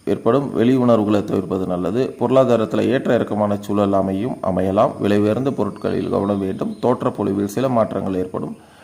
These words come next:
பணி நிமித்தமான விஷயங்கள்ல பொறுமையை கையாளவும். நேர்மை நிறைந்த நாள். அதிர்ஷ்ட திசை கிழக்கு, அதிர்ஷ்ட எண் நான்கு, அதிர்ஷ்ட நிறம் சாம்பல் நிறம். உங்களுக்கான நட்சத்திரங்கள்ல அவிட்டம் புரிதல் ஏற்படும், சதயம் ஏற்ற இறக்கமான நாள், புரட்டாதி பொறுமையை கையாளவும்.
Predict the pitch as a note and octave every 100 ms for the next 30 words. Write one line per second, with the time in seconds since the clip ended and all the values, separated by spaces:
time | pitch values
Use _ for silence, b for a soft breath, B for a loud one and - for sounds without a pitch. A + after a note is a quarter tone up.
0 | B - B2 C3+ B2+ A#2+ A#2 A2 G2+ G2
1 | A2 G#2 G2+ F#2+ G2 G2+ G2+ G2 F#2+ A2
2 | F2+ - - - G#2+ G2+ G2+ G2 F#2+ F2+
3 | - F#2+ A#2+ G#2+ A#2+ - C3 - B2+ D#3+
4 | D#3 A#2+ A#2 A#2 A#2 A2 - A2 G#2 A2+
5 | B2 A2 G2 G2+ G#2 A2 G#2 - G#2+ G2
6 | G2+ B2+ - G2 F#2 D#2+ A1+ - - B
7 | B B B - G2+ A#2 A#2+ A#2 A2 A#2
8 | C3+ C#3+ C3 B2+ C3+ C3+ G2+ A#2+ A#2 B2+
9 | B2 A2 G#2+ G#2 G2 G2+ G#2 G#2+ A2+ -
10 | G2+ G2+ G#2+ G#2 - G#2 G#2 G2+ F#2+ F2+
11 | F2+ F2+ F2+ G#2 - - G#2 G2+ G2 F#2+
12 | F#2+ F#2+ F#2+ F#2+ F#2+ - F2+ F2+ E2+ -
13 | -